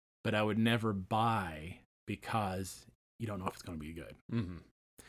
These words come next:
Speaker 1: So I, I think that's the future. We'll see how it pans out.
Speaker 2: Yeah. I, I mean, that's, that seems like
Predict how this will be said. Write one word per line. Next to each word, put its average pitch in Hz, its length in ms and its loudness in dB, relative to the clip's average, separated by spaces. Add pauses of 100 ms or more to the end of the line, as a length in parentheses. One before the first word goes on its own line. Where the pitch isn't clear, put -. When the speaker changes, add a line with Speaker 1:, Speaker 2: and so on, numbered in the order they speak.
(260)
Speaker 1:
So 110 380 8
I, 117 260 6
I 135 100 4
think 151 180 6
that's 131 180 8
the 107 100 0
future. - 420 -4
We'll 135 100 4
see 147 160 6
how 127 140 8
it - 80 2
pans - 320 -6
out. - 180 -16 (220)
Speaker 2:
Yeah. 78 240 -2 (420)
I, 160 160 12 (120)
I 135 100 8
mean, 123 160 6
that's, 107 360 2
that 127 320 4
seems 110 440 4
like 101 280 2